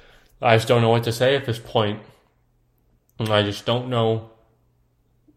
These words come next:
you know, any way else, uh, to make people think that Tom Brady, you know, should be number one and number, at least top five in every list. The fact that he's out of it is, uh,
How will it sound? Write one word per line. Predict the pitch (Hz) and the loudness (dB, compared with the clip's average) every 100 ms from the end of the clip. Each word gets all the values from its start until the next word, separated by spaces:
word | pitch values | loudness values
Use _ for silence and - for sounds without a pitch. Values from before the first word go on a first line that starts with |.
| _ - | _ -12
you | 113 | -6
know, | 110 104 107 107 | 0 2 2 -2
any | - 120 123 | -4 0 2
way | 123 120 120 | 4 4 4
else, | 110 110 110 - - - _ _ _ _ _ | 4 4 2 -2 -12 -18 _ _ _ _ _
uh, | 110 107 - - - | -12 -12 -14 -20 -10
to | 120 | 0
make | 113 117 117 | 4 4 4
people | 127 120 120 | -6 -2 -2
think | 117 117 113 117 | 0 2 2 2
that | 113 110 | 0 0
Tom | - 113 117 113 | -2 0 2 2
Brady, | 110 110 110 117 117 - _ _ | 2 2 0 -4 -8 -16 _ _
you | 120 | 0
know, | 110 110 | 2 2
should | - 120 | 2 2
be | 120 117 | 4 2
number | 113 110 | 2 4
one | 113 117 117 | 4 4 2
and | 117 110 110 | 2 0 2
number, | 110 107 110 110 110 - _ | 0 2 2 2 -2 -12 _
at | 123 117 - 117 | -8 -6 -2 0
least | 120 123 - | 0 -2 2
top | 117 117 | 2 2
five | 120 117 117 | 4 4 4
in | 117 113 - - _ | 2 0 -8 -20 _
every | 127 117 120 120 | 0 0 2 2
list. | 127 143 - | 2 0 0
The | 117 110 - | 0 0 0
fact | 117 120 120 | 2 2 0
that | 113 | -2
he's | 113 110 | -2 2
out | 110 117 | 2 2
of | 120 | 2
it | 131 131 | -2 0
is, | 110 107 107 - _ _ _ _ _ _ | 2 0 -2 -12 _ _ _ _ _ _
uh, | - 117 107 107 | -6 -6 -6 -10